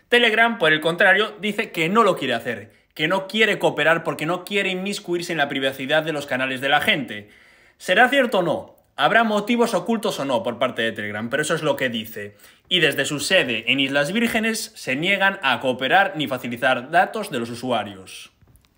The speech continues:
Es importante que entendamos que quienes vulneran la propiedad intelectual son los particulares, no Telegram en sí. De hecho, esto también se hace en WhatsApp. Lo que puede suponer un ataque a derechos fundamentales, bastante aca-, atacados ya de por sí, como la libertad de expresión y de información,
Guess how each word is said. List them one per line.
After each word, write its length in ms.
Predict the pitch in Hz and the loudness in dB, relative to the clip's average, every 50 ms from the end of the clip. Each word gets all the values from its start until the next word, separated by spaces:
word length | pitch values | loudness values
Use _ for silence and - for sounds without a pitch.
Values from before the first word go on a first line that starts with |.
| - | -8
Es 140 | - 208 - | -6 -2 2
importante 640 | 294 240 180 143 127 165 180 202 202 233 220 - - - | 2 4 4 4 2 2 0 2 0 -2 -2 -4 -6 -8
que 80 | - 131 | -4 -4
entendamos 400 | 123 110 117 123 143 180 196 - | -4 -2 -2 -2 -2 -2 -2 -2
que 120 | 170 139 | -4 -4
quienes 300 | - 135 131 135 135 131 | -2 -2 0 0 -2 -2
vulneran 540 | 131 131 127 123 117 117 127 147 170 202 208 | -2 -2 -2 0 0 0 2 2 4 4 4
la 80 | 165 135 | 4 2
propiedad 260 | 143 110 120 131 147 | 0 0 0 0 0
intelectual 640 | 151 151 147 143 123 127 - 123 123 139 165 180 | 0 -2 0 -2 -2 -2 -2 0 2 2 2 2
son 160 | - - 202 | 0 -4 -2
los 160 | 196 180 - - | -2 -4 -4 0
particulares, 720 | - 117 117 - 117 101 127 143 170 156 123 101 - - | -2 -2 -2 -2 -8 -6 0 4 4 4 4 2 0 -4
no 160 | 131 160 185 180 | 0 0 0 2
Telegram 460 | - 151 120 110 110 107 104 104 107 | 2 2 2 2 0 0 -4 -4 -4
en 80 | 110 | -6
sí. 160 | 110 - 135 113 | -4 -4 -2 -2
De 80 | 117 | -2
hecho, 140 | 120 - 147 | -4 -4 -8
esto 200 | - - 165 135 | -8 -8 -8 -6
también 280 | - 123 120 139 151 - | -4 -4 -4 -2 -2 0
se 80 | 165 | 0
hace 180 | 143 - - 113 | 0 0 0 -6
en 100 | 110 107 | -6 -4
WhatsApp. 540 | 110 107 - - 156 110 98 - - - - - _ _ _ _ _ _ _ - - _ _ _ _ - - | -6 -6 0 0 0 0 0 -2 -12 -20 -20 -20 _ _ _ _ _ _ _ -20 -20 _ _ _ _ -6 0
Lo 160 | 151 151 143 | 2 2 2
que 140 | 147 143 131 | 2 0 -2
puede 340 | - 202 233 254 262 240 | 4 6 6 6 6 4
suponer 680 | 240 - 202 156 156 156 160 175 180 185 185 - - - - | 0 -2 -2 0 2 2 4 6 4 4 4 0 -6 -8 -4
un 180 | 208 208 202 | -2 0 2
ataque 360 | 180 165 156 - 196 185 - 143 | 2 2 2 2 0 2 2 2
a 40 | |
derechos 320 | 135 131 147 156 156 180 - | 0 0 -2 -2 -4 -6 -6
fundamentales, 1120 | - 147 143 139 135 127 131 127 127 123 123 165 160 151 151 160 165 160 - - - _ _ | -6 -6 -4 -2 -2 0 0 -2 -4 -2 2 4 4 4 4 0 -2 -4 -6 -10 -14 _ _
bastante 440 | 107 107 107 104 - 147 143 123 131 | -8 -6 -6 -4 -2 -2 -2 0 -2
aca-, 280 | 120 135 139 135 135 - | 0 2 0 0 0 0
atacados 480 | 120 120 117 120 120 139 131 120 110 | 0 0 0 0 0 0 0 0 0
ya 100 | 104 143 | 0 0
de 120 | 147 147 127 | 0 0 -2
por 180 | - 127 113 | -4 -6 -6
sí, 220 | - - 156 160 160 | -2 -2 -2 -2 0
como 360 | 151 131 127 123 120 120 113 110 | -2 0 0 0 0 -2 -2 -2
la 100 | 113 117 | -2 -2
libertad 380 | 120 120 117 113 113 139 131 | 0 0 0 0 2 0 0
de 40 | 127 | 0
expresión 800 | 120 120 - 123 117 113 - - 190 196 196 190 185 185 180 180 | -2 -4 -8 -10 -8 -6 -2 2 6 8 8 8 6 4 0 -4
y 100 | 127 127 | -4 -2
de 80 | 120 117 | 0 0
información, 840 | 120 117 131 123 123 127 131 127 - 180 180 180 180 185 185 185 | 0 0 -2 -2 0 0 0 0 0 2 2 2 2 0 -6 -12